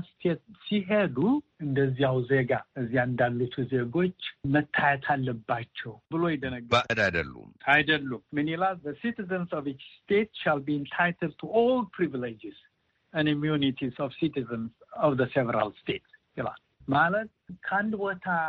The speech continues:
Speaker 1: ወደ አንድ ቦታ ስትሄድ የዜግነት መብትህ መከበር አለበት። ዜጋ ነህ። እና እንዲያውም አስራ አራተኛውን ማሻሻያ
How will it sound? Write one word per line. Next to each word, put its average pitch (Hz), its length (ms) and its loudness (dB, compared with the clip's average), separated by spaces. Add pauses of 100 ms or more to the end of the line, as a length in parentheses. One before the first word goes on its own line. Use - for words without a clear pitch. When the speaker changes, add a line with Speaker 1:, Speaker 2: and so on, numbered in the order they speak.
(160)
Speaker 1:
ወደ 147 220 -4
አንድ 170 260 -4
ቦታ 160 260 -4 (240)
ስትሄድ 220 420 0 (240)
የዜግነት 156 1700 2 (280)
መብትህ 151 600 2 (100)
መከበር 131 560 2
አለበት። 120 580 0 (200)
ዜጋ 143 320 4 (200)
ነህ። 131 200 0 (260)
እና 175 140 0 (120)
እንዲያውም 214 360 0 (420)
አስራ 160 260 -2
አራተኛውን 190 920 0
ማሻሻያ 147 800 0